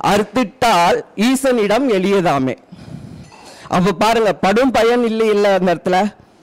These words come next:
அப்ப யார் வந்து நம்மளை தாங்கிக்கிறாங்கன்னா இறைவனே நம்மளை மழுவிக் கொள்கிறான். மழுவல்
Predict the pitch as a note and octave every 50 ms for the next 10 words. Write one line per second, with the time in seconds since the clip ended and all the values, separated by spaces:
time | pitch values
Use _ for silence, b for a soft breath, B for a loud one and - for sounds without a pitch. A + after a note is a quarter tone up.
0 | B B B B B - E3+ E3+ - A#3+ A#3 A3+ G3 G3 F#3 E3 F3+ G#3 B3+ D4
1 | D4 C4+ C4 C4 A#3+ B3+ B3 A#3 A3+ G#3+ G3+ G#3 G3 F#3+ A3 A#3 A#3+ F#3+ A#3 G#3
2 | G3 F#3 F#3+ G#3+ C4 C#4 A3+ F#3+ F3+ F#3+ G3 A3 A3 A3 A3 G#3+ A3+ A#3 A3 G#3
3 | G3+ F3+ E3 E3 D#3+ D#3 D3 D3 D#3+ F#3 F#3+ G3 F#3 - E3 D3 C#3+ C#3 B2+ C3+
4 | C3+ C3+ B2+ B2+ A2+ G2 - - C#3 E3 F#3 G3+ G3 F#3 F#3 E3 D3 C3 -